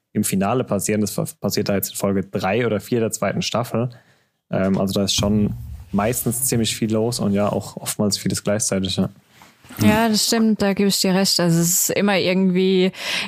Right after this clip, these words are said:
Speaker 2: ich hatte auch, wir haben's ja über Amazon geschaut und ich hatte auch
Speaker 1: Mhm.
Speaker 2: überhaupt kein Gefühl dafür, was ist denn jetzt grad Finale und
Speaker 1: Mhm.
Speaker 2: was ist denn jetzt so mitten in der Staffel?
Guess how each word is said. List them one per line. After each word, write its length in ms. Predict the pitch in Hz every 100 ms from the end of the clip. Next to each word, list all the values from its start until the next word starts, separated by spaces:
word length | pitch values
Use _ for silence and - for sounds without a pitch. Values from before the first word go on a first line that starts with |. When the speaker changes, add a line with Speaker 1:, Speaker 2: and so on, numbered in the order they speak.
| -
Speaker 2:
ich 180 | 185
hatte 260 | 214 208 196
auch, 320 | 175 190 185
wir 140 | 180 190
haben's 240 | 190 185
ja 340 | 190 170 170
über 200 | 160 175
Amazon 500 | 151 185 233 - 240
geschaut 420 | 233 - 233 233 226
und 140 | 175
ich 160 | 185 196
hatte 260 | 208 294
auch 140 | 185 -
Speaker 1:
Mhm. 60 |
Speaker 2:
überhaupt 400 | 135 - 214 262
kein 220 | - 262 262
Gefühl 340 | - 294 302
dafür, 400 | 254 196 220 202
was 240 | 196 208
ist 200 | - -
denn 140 | - 202
jetzt 260 | 202 -
grad 240 | - 202 196
Finale 680 | - 196 185 190 254 294 370 - - - - - -
und 260 | - -
Speaker 1:
Mhm. 40 | 135
Speaker 2:
was 220 | 208 -
ist 200 | - -
denn 120 | 196
jetzt 240 | 190 -
so 580 | - 185 180 170 156 95
mitten 440 | 85 170 185 233 220
in 120 | 170
der 120 | 160
Staffel? 360 | - 208 -